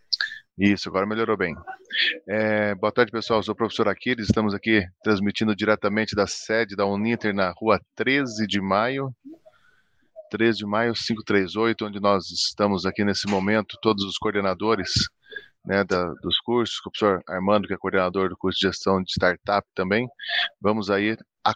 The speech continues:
convite do professor Alvino Moser, do professor Armando, falar um pouquinho sobre a transformação digital, essas mudanças que estão acontecendo no nosso mundo, não é no nosso Brasil, né, no mundo de uma forma geral, conversar um pouquinho mais com vocês sobre isso.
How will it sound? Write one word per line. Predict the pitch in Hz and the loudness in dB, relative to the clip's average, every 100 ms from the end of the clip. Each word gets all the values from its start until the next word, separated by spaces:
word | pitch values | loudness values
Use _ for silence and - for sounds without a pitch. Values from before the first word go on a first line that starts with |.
| - | 0
convite | 117 101 104 135 - | -2 0 -2 -2 -2
do | 101 | -4
professor | - 110 | -2 2
Alvino | 101 92 - 123 131 | 4 2 0 -2 -2
Moser, | 104 104 98 101 95 | 0 0 0 -2 -2
do | 92 | -2
professor | - - 98 - | -2 0 0 0
Armando, | 95 92 98 104 104 | -2 0 0 0 -2
falar | 104 101 | 0 2
um | |
pouquinho | 101 - 101 | 0 -2 -2
sobre | 98 101 | 0 0
a | |
transformação | - 110 - 107 98 90 107 104 | 2 0 2 2 2 2 0 0
digital, | 98 95 - 104 101 - - - - - | -2 -2 4 4 2 -8 -6 -6 -6 -4
essas | - 98 | -4 0
mudanças | 113 104 98 107 110 98 | 0 0 0 -2 -2 -6
que | - - | -4 -2
estão | 101 | 0
acontecendo | 95 98 98 92 - 95 95 | 0 -2 -2 -2 2 2 2
no | 92 | 0
nosso | 92 90 - 82 - - - - - | 2 2 0 -2 -4 -14 -10 -10 -8
mundo, | 101 127 135 98 78 | -2 0 0 -4 -8
não | 85 98 | -4 -2
é | 113 | 0
no | 117 | 2
nosso | 120 113 | 0 0
Brasil, | 113 95 85 92 104 | 0 0 0 0 0
né, | 98 95 | 0 0
no | 101 | 0
mundo | 98 110 110 | 2 2 0
de | 98 | 0
uma | 98 92 | -2 0
forma | 98 95 | 0 0
geral, | 90 90 92 95 - - - - _ | 0 0 2 2 0 -10 -8 -10 _
conversar | 101 98 - 98 | 0 2 2 0
um | |
pouquinho | 95 - 95 | 0 -4 0
mais | 95 90 | 2 0
com | - 90 | -2 0
vocês | 90 - 95 | 0 2 2
sobre | - - 98 101 | 0 -4 0 0
isso. | 90 - - | 0 0 -4